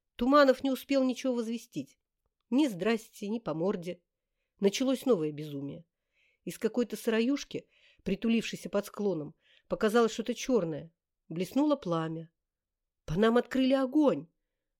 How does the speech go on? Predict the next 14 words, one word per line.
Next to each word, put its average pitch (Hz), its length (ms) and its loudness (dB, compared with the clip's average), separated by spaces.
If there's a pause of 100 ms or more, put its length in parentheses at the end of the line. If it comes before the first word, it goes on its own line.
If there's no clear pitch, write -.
(140)
Гулька 202 380 0
глухо 185 380 -4
охнул, 208 540 -2 (300)
замахал 196 520 0
руками, 214 420 0
будто 190 320 -4
раненая 196 400 0
птица, 196 380 -8
пытающаяся 180 720 -4
взлететь. 180 560 -6 (760)
Туманов 190 380 2
споткнулся, 202 800 -6 (440)
выронил 208 380 2
автомат. 170 560 -4